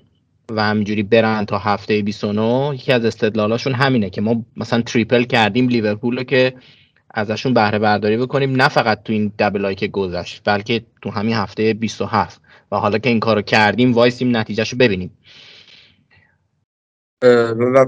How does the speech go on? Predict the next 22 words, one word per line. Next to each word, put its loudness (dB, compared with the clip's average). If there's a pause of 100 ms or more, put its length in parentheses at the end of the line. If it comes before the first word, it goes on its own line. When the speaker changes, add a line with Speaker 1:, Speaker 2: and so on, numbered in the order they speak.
Speaker 2:
ولی 4
به 6
نظر 6
من 4
این 4
بورنموث 4
خیلی 4
گول 0
زننده 0
است، -8
بیشتر 2
از 4
اینکه 2 (160)
هدایتی 2
باشه -4
گول -4
زننده -2
است. -8
شما -2
برنامه 4
رو 4
ببینی، 2